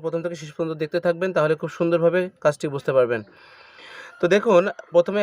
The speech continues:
আমি একটি মোটর নিয়েছি। এখানে আমরা যেহেতু থ্রি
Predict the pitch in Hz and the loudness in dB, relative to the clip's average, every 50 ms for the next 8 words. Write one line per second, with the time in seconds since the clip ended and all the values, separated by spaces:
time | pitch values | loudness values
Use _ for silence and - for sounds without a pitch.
0 | 185 170 175 180 175 165 - 190 175 160 156 165 180 180 190 185 180 170 - - | 2 2 2 2 0 -2 -2 -2 0 0 0 0 0 0 0 0 0 -2 -2 -2
1 | 170 180 190 165 160 - 170 165 165 165 170 - - - - _ _ _ _ _ | -2 -2 -2 -2 -2 0 0 4 4 4 4 4 0 -6 -18 _ _ _ _ _
2 | _ _ _ _ _ _ _ _ _ _ _ _ _ - 135 139 147 156 156 156 | _ _ _ _ _ _ _ _ _ _ _ _ _ -2 0 0 2 2 0 0
3 | 175 165 180 175 170 - 170 | -2 -2 -4 -4 -4 -6 -8